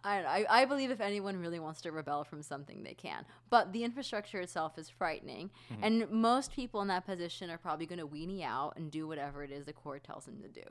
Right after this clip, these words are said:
Speaker 1: Like, there's
Speaker 2: Yeah.
Speaker 1: not gonna be, like, some John Wayne prime minister who's like, "No."
Speaker 2: Well, there have been
Speaker 1: <laughs>
Speaker 2: ex-, there have been examples of, like, South American nations that, like, don't have a G D P. Like, they've got a G-, G D P that's, like, a tenth
Speaker 1: Yeah.
Speaker 2: of what, like,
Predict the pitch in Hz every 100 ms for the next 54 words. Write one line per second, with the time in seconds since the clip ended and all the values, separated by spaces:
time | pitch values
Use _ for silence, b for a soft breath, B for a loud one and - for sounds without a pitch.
0 | - 139 - 160 185 180 190 165 156 143
1 | 143 160 143 151 143 147 143 127 127 147
2 | 131 139 135 143 - - 151 151 - 131
3 | 143 120 69 - B B B B B 247
4 | 214 175 190 185 233 180 151 147 151 135
5 | 139 131 147 214 135 104 104 107 - 113
6 | 113 113 110 117 104 101 104 101 95 98
7 | 95 98 90 - 110 104 - - 101 98
8 | 98 95 - - - _ _ - 110 -
9 | 110 101 101 135 - 123 120 127 147 151
10 | 151 131 117 127 - - - 120 110 147
11 | 113 - 104 95 - - 120 90 - -
12 | - - - B B - 120 107 110 104
13 | 107 104 -